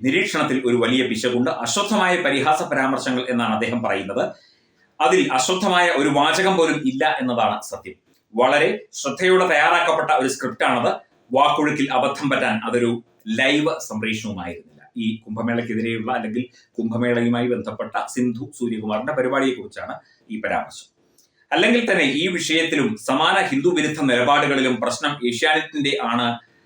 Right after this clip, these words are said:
എന്ന്, അല്ലെങ്കിൽ ഏഷ്യാനെറ്റിന്റെ മാത്രമാണെന്ന് കരുതുന്നവരാണ് വിഡ്ഢികൾ എന്ന് പറയാതെ വയ്യ. The so called left of center ലിബറലിസ്റ്റുകൾ മുതൽ പക്ക അർബൻ നക്സലുകൾ വരെയുള്ള ഒരു ഇടത് ഇക്കോസിസ്റ്റവും പുട്ടിന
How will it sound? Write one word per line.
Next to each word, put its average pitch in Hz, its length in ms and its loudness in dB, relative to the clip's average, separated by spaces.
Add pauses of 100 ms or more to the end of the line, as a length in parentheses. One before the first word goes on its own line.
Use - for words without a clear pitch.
(200)
എന്ന്, 117 440 0
അല്ലെങ്കിൽ 127 320 0
ഏഷ്യാനെറ്റിന്റെ 160 580 0
മാത്രമാണെന്ന് 143 640 2
കരുതുന്നവരാണ് 123 760 0
വിഡ്ഢികൾ 117 540 -4
എന്ന് 107 120 -8
പറയാതെ 95 420 -10
വയ്യ. 82 200 -16 (920)
The 147 100 2
so 170 200 2 (160)
called 202 380 2
left 175 400 0
of - 360 2 (200)
center 156 420 2
ലിബറലിസ്റ്റുകൾ 143 840 0
മുതൽ 120 360 0 (280)
പക്ക 156 240 0
അർബൻ 156 500 2
നക്സലുകൾ 156 520 0
വരെയുള്ള 135 340 0
ഒരു 135 440 0
ഇടത് 160 180 2
ഇക്കോസിസ്റ്റവും 123 760 -2 (580)
പുട്ടിന 202 360 2